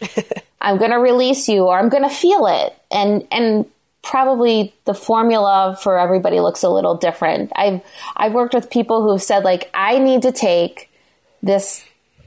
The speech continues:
Speaker 2: half hour and go cry in my room," or, "I
Speaker 1: Mm-hmm.
Speaker 2: need to take this day and acknowledge a grief so I can move on." And other people who's like, "Okay, I can do this meditation and, and I can move through this, or I'm gonna use this to write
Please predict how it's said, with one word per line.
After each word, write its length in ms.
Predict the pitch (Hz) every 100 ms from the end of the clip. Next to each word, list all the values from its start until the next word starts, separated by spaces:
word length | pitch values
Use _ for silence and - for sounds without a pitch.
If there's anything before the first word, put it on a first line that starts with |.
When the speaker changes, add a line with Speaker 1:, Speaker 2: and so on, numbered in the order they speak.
| _
Speaker 2:
half 340 | 196 202 208 214
hour 240 | 180 170
and 200 | - 175
go 120 | 170 160
cry 280 | - 170
in 120 | 175 160
my 80 | 156
room," 560 | 160 170 156 156 170 -
or, 120 | 165
"I 120 | 160
Speaker 1:
Mm-hmm. 80 | 196
Speaker 2:
need 100 | 247 233
to 80 |
take 200 | 208 196
this 200 | 190 180
day 440 | - 147 170 180 190 -
and 140 | 196
acknowledge 480 | 185 180 170 180 175
a 60 |
grief 260 | 175 165 160
so 120 | -
I 60 | 156
can 160 | - 170
move 140 | 160
on." 320 | 208 220 190
And 100 | 175
other 260 | - 240 262
people 280 | 262 220 214
who's 100 | 196
like, 180 | 185 - 208
"Okay, 180 | 214
I 120 | 190 190
can 180 | 254
do 100 | 208 208
this 200 | 190 196
meditation 640 | 160 160 - 156 - 165
and, 220 | 156 156 151 - _ -
and 140 | 180
I 80 | 185
can 240 | - 190
move 180 | 175 165
through 160 | - 170
this, 160 | 165
or 40 | 185
I'm 120 | 226
gonna 140 | 277
use 240 | 233 214 185
this 180 | 190 -
to 140 | 202
write 420 | 170 165 170 -